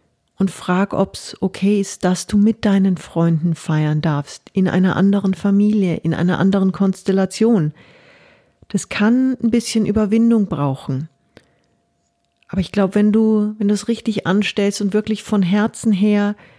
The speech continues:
diese Message auch deinem Gegenüber vermittelst, ich glaub, da kann unglaublich Schönes draus werden.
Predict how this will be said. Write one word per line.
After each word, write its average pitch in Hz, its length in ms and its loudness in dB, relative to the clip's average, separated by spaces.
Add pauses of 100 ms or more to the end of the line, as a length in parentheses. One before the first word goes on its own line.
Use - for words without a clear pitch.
(1160)
diese 196 220 2
Message 202 580 0
auch 180 300 0
deinem 180 260 0
Gegenüber 185 460 0
vermittelst, 185 760 -2
ich - 160 -20
glaub, 185 240 -4
da 196 100 0
kann 196 260 -2
unglaublich 208 600 0
Schönes 196 480 0
draus 151 320 -4
werden. 143 380 -2